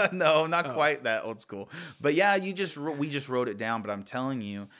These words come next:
Speaker 1: that was the way that I was able to keep track of what I was doing. And it also helped me know what to do next. 'Cause
Speaker 2: Yeah.
Speaker 1: I could look back and be like, "Uh, I'm actually not that strong, so I need
Speaker 2: Right.
Speaker 1: to take some of the weight off."
Speaker 2: Right.
Speaker 1: And, uh, and, and it helps me,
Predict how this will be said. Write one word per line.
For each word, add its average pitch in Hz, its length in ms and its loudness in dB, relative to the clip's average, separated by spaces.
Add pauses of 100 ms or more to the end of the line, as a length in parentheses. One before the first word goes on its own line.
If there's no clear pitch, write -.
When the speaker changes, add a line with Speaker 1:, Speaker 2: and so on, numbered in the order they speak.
(160)
Speaker 1:
that 113 420 2
was 107 260 -4
the 104 120 -4
way 101 380 -2
that 98 120 -6
I 101 140 -2
was 98 140 -8
able 98 160 -10
to 95 60 -8
keep - 240 -14
track 107 240 -6
of 98 60 -12
what 101 100 -6
I 98 60 -4
was 98 140 -12
doing. 107 260 -10 (220)
And 110 100 -4
it - 60 -6
also 165 320 2
helped - 260 -2
me 120 100 -4
know 117 440 -4 (180)
what 123 140 -2
to 117 80 -14
do 113 120 -8
next. - 520 -6
'Cause - 20 -14
Speaker 2:
Yeah. 120 240 -6
Speaker 1:
I 117 60 4
could 113 120 -6
look 120 200 -2
back 120 260 2
and 117 60 -4
be 113 80 -2
like, 101 180 -4
"Uh, 131 320 0 (200)
I'm 175 120 0
actually 190 260 0
not 120 600 0
that 185 200 2
strong, 202 440 -2
so 127 260 0
I 131 60 6
need 139 100 2
Speaker 2:
Right. - 40 0
Speaker 1:
to 123 40 -2
take 131 260 -4
some 120 140 -6
of 101 60 -6
the 95 40 -6
weight 110 260 -4
off." 135 360 -4
Speaker 2:
Right. 113 320 -10
Speaker 1:
And, 110 260 -2
uh, 107 240 0
and, 110 240 -6
and 110 160 -6
it - 60 -10
helps - 340 -6
me, 110 300 -8